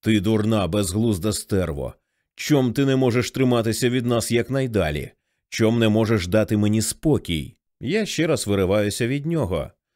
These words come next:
але нікуди бігти, із будинку мені ще раз не вирватися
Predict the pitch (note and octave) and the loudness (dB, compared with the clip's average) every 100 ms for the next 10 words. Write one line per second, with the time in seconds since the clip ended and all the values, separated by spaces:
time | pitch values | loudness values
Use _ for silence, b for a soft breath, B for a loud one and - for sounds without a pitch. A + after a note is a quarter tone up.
0 | _ - F3+ F#3 F#3 F3 D#3+ E3 E3 E3 | _ -4 0 0 0 0 0 0 0 -2
1 | - E2+ C2+ _ _ A2+ G2 G#2 A2+ D#3 | -4 -6 -8 _ _ -2 -2 0 0 0
2 | C#3 G2 G2 A#2 - G#2+ G#2+ G#2 A#2 B2 | -2 -2 0 -2 -2 -2 0 -2 -4 -2
3 | F3 F#2+ E2 E2 - D#2+ | -2 -2 -2 -4 -4 -6